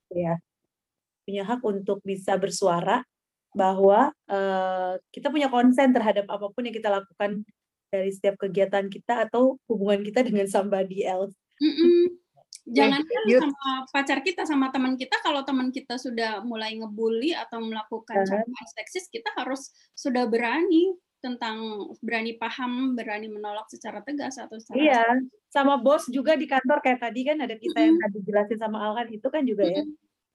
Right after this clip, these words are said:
Speaker 1: Kita harus berani
Speaker 2: Iya.
Speaker 1: bilang bahwa ini udah di titik di mana kita di abuse misalnya, atau kita di, eh,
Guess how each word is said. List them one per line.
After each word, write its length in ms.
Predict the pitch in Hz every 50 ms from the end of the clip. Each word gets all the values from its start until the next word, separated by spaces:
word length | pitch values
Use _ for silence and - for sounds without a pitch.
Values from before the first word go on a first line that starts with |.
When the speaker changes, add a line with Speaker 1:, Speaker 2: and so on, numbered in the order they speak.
| _ _
Speaker 1:
Kita 160 | _ - 160 277 302
harus 120 | 302 285 -
berani 360 | 208 202 196 196 226 269 302 269
Speaker 2:
Iya. 40 |
Speaker 1:
bilang 220 | 214 220 214 220 220
bahwa 160 | 202 196 202 202
ini 120 | 202 233 294
udah 120 | 294 254 220
di 140 | - 220 220
titik 320 | 214 214 214 - 269 262
di 80 | 220 202
mana 240 | 196 190 196 240 254
kita 320 | 247 233 - - 262 285
di 560 | 233 202 180 214 226 254 277 302 311 320 311 - _ - _ _ _ _ _ _ _
abuse 480 | - 202 185 175 214 226 220 214 208 -
misalnya, 440 | 214 202 185 190 180 175 180 175 175
atau 120 | 180 175 202
kita 280 | 202 202 202 220 220
di, 480 | 190 196 190 190 185 185 180 180 180 190
eh, 480 | - 180 180 180 180 175 175 180 180